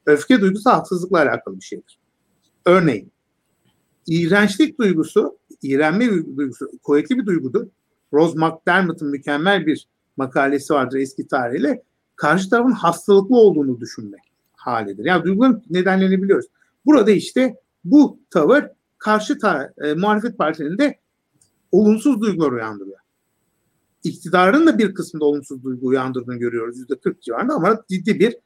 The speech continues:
yaklaşık kırk puanlık fark var. E, belediye başkanlarının görevden alınması H D P'lerin yüzde doksanında olumsuz duygu uyandırıyor. C H P'lerin yüzde sekseni ama M H P'de yüzde yirmi, yetmiş puanlık farkı görüyorsunuz. Duygusal uçurum.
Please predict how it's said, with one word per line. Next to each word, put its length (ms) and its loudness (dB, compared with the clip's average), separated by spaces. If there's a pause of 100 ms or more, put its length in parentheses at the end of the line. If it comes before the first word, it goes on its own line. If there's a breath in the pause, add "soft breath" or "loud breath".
(260)
yaklaşık 520 -2 (240)
kırk 220 -4
puanlık 320 0
fark 280 -2
var. 80 -18 (800)
E, 160 2
belediye 320 4
başkanlarının 540 2
görevden 400 2
alınması 640 -2 (260)
H 140 2
D 120 4
P'lerin 380 2
yüzde 180 -8
doksanında 380 -2
olumsuz 340 -4
duygu 200 -8
uyandırıyor. 460 -4 (1000)
C 140 4
H 120 2
P'lerin 260 4
yüzde 220 2
sekseni 460 -4
ama 140 0
M 140 0
H 100 -2
P'de 180 -2
yüzde 260 -2
yirmi, 280 0
yetmiş 360 -4
puanlık 240 -6
farkı 280 0
görüyorsunuz. 480 -6 (320)
Duygusal 360 2
uçurum. 320 -4